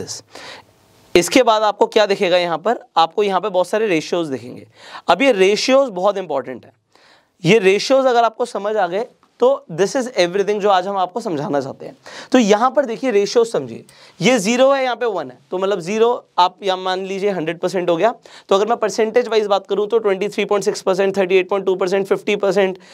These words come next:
सिक्सटी वन पॉइंट एट परसेंट, सेवेंटी एट point six percent and then hundred percent। And ये golden ratios हैं। तो फिलहाल के लिए ये समझना काफी है, यहाँ पर percentage नहीं है, यहाँ पे ratios हैं। तो किसी आपको डीमैट अकाउंट में रेशियो दिख सकता है,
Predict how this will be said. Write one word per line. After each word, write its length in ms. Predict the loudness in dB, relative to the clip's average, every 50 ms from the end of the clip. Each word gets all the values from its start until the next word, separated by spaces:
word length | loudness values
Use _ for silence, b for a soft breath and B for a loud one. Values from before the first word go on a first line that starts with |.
| B B B
सिक्सटी 280 | -2 -2 0 2 2
वन 180 | 2 2 2 0
पॉइंट 240 | 0 -2 0 0 0
एट 160 | -2 -2 0
परसेंट, 380 | -2 -2 -2 0 -2 -4 -4 -2
सेवेंटी 360 | -2 -2 -2 -2 -2 0 0
एट 160 | 0 0 0
point 160 | -4 -6 -2
six 160 | -2 -4 -4
percent 460 | -2 -2 -2 0 0 0 0 -2 -2 0
and 100 | 0 -2
then 140 | 0 0
hundred 240 | 0 0 -2 -4 -2
percent। 260 | -2 -2 -2 -2 -8 B B B B B B 0
And 180 | 0 0 0 -6 -4
ये 280 | -2 0 2 2 2 2
golden 420 | 0 2 4 4 4 4 2 -2
ratios 380 | -2 -6 -10 -8 -10 -12 -12 -12
हैं। 80 | -14 -16 _ _
तो 80 | 0 0
फिलहाल 440 | 4 4 4 4 6 2 2 0
के 120 | 2 0 2
लिए 340 | 2 4 2 2 0 0 -6
ये 260 | -6 0 2 2 2 2
समझना 440 | 2 0 0 0 -2 0 -2 -2
काफी 300 | 0 0 -2 -4 -2 -4
है, 120 | -4 -4 -2
यहाँ 240 | 0 0 0 0 -2
पर 140 | -4 -4
percentage 560 | -2 -2 -2 -2 0 -2 -2 2 0 0 0 0
नहीं 160 | -2 0 -2
है, 160 | -2 -4 -6 b b b b b 0
यहाँ 120 | 0 2
पे 100 | 2 0
ratios 440 | 0 0 -4 -2 -2 -2 -2 0 0
हैं। 100 | -2 -2 -2
तो 100 | -2 -4
किसी 540 | -4 -2 -6 -6 -2 -2 -2 -2 -2 -6 -2 _
आपको 280 | 2 2 2 2 -2 -4
डीमैट 300 | -4 -4 -6 -6 -6 -6
अकाउंट 200 | -4 -6 -6 -4
में 80 | -2 -2
रेशियो 240 | -2 -2 -2 -2
दिख 120 | -2 -2 -2
सकता 280 | -4 -10 -2 _ 0
है, 100 | 0 0